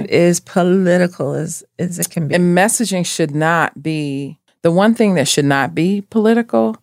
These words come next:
Speaker 2: is messaging.
Speaker 1: It is.
Speaker 2: And it is. And to the detriment of many, many product launches.
Speaker 1: Oh, I agree with that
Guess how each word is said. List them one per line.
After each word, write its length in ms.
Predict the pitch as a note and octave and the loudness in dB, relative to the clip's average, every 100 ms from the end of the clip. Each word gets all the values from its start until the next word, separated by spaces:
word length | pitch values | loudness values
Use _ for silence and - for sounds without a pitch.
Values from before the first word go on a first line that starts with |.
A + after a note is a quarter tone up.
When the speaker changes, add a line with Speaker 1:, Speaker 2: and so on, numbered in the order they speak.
| _ _ _ - | _ _ _ -4
Speaker 2:
is 140 | D3+ | 0
messaging. 640 | D3 C#3 C#3 C#3+ - - - - | 2 2 0 -4 -8 -10 -12 -10
Speaker 1:
It 180 | D3 - | -8 -6
is. 460 | - - - - - | -10 -10 -16 -10 -2
Speaker 2:
And 120 | E3 | 2
it 140 | D#3 D#3 | 2 4
is. 640 | F#3 B2+ C3+ E3+ - - _ _ | 2 2 0 -4 -10 -16 _ _
And 560 | D#3+ D#3 D3 D3 C#3 C3+ | 0 2 4 4 2 0
to 160 | - F3+ | 0 2
the 100 | E3 | 2
detriment 840 | C#3+ E3 G3 - F3+ D3+ C3+ - - - | 2 2 2 0 2 4 2 0 -6 -2
of 180 | C#3 D3 | -2 2
many, 380 | D#3+ F#3 F#3+ | 4 4 4
many 640 | E3 D3+ D3+ C#3+ C#3 C#3 - | 2 2 0 0 -2 -4 -10
product 400 | _ G3 D#3+ C#3+ | _ -2 -2 -4
launches. 680 | D3 D#3 D3+ - - E3+ - C4+ | -6 -6 -8 -10 -14 -14 -12 -2
Speaker 1:
Oh, 60 | G#3+ | 0
I 80 | |
agree 400 | A3 G#3+ - G#3 | 0 -4 -6 -6
with 120 | A3+ G#3+ | -6 -8
that 180 | - | -10